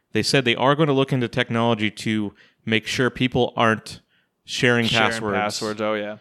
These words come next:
Speaker 1: So it's like that idea, "Oh, you have four people, so one person gets it, and you're at different houses." Mm, that's might not be a, a possibility with Disney.
Speaker 2: Yeah.
Speaker 1: And at, at six ninety-nine, I under-,
Speaker 2: It's
Speaker 1: can
Speaker 2: cheap
Speaker 1: understand.
Speaker 2: as shit. Um, I am curious to know if you saw this, Andy.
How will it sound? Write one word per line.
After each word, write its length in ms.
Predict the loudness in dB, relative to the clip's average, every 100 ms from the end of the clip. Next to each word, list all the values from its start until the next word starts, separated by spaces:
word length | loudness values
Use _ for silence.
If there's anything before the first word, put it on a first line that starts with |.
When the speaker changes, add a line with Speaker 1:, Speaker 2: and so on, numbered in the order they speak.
| _ _
Speaker 1:
So 180 | 0 0
it's 140 | 2
like 140 | 2
that 120 | 4 4
idea, 240 | 6 6
"Oh, 140 | 6
you 100 | 6
have 80 | 2
four 180 | -4 -6
people, 440 | -2 -2 2 0 0
so 300 | 0 0 0
one 280 | 0 0
person 320 | 2 0 0 -2
gets 220 | 0 0
it, 100 | -2
and 80 | -2
you're 180 | -6 -8 _
at 160 | -6 -4
different 240 | -4 -2 2
houses." 460 | 2 2 -2 -4 -14 -20 -20 _ _ -12
Mm, 320 | -10 -8 -4
that's 260 | -4 -4 -2
might 280 | 0 0
not 320 | 0 0 -2 -2
be 160 | 0
a, 180 | 2 0
a 80 | 0
possibility 460 | -2 0 0 2
with 100 | 0
Disney. 300 | -4 -8 -10 -14 _ _
Speaker 2:
Yeah. 180 | -10 0
Speaker 1:
And 120 | 4
at, 140 | 4 2
at 160 | 0
six 200 | -2 0
ninety-nine, 600 | 0 2 4 4 2 0
I 160 | 0 0
under-, 100 | 0
Speaker 2:
It's 60 |
Speaker 1:
can 140 | -4 -2
Speaker 2:
cheap 80 | 0
Speaker 1:
understand. 340 | -2 -2 -2 -2
Speaker 2:
as 40 |
shit. 300 | -4 -4 -4 -8 -20 2
Um, 320 | 6 6 4 4
I 140 | 6
am 240 | 8 4
curious 360 | 4 6 6 6
to 100 | 4
know 120 | 6
if 120 | 6 4
you 100 | 4
saw 240 | 6 6
this, 260 | 6 2 2
Andy. 380 | 0 0 -4